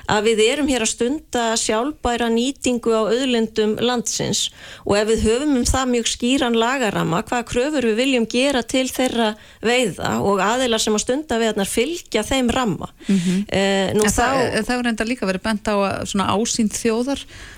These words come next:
Speaker 2: að, að hún batni nú ekki við það að við stundum hvalveiðar?
Speaker 1: Já, við erum svo sem ekki eina þjóðin sem að stundar, hérna, veiðar á hval, þær eru svo sannarlega, eh, fleiri,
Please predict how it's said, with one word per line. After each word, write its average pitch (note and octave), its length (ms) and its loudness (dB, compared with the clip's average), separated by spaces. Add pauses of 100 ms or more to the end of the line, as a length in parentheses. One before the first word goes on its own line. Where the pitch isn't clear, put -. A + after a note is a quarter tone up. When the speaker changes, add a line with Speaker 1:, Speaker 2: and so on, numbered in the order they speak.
Speaker 2:
að, G3 200 0 (120)
að G3 140 2 (420)
hún G#3+ 160 2
batni - 320 -2
nú G#3+ 80 4
ekki A3 320 0
við B3 140 2
það B3 80 2
að A#3 80 2
við A3 80 -2
stundum A#3+ 320 0
hvalveiðar? C4 400 -2 (500)
Speaker 1:
Já, G#3 240 4
við A3 160 4
erum B3 140 -2
svo B3 100 0
sem A#3+ 160 -2
ekki B3 240 -2
eina B3+ 240 0
þjóðin C4+ 360 0
sem B3 180 0
að A3+ 80 -4
stundar, B3+ 580 -2
hérna, B3 520 0 (120)
veiðar B3 320 0
á A3+ 80 -2
hval, G#3 400 -2
þær A#3 300 0
eru A3+ 100 0
svo A3 160 0
sannarlega, A3 540 2 (100)
eh, G#2+ 240 -2
fleiri, A3 560 2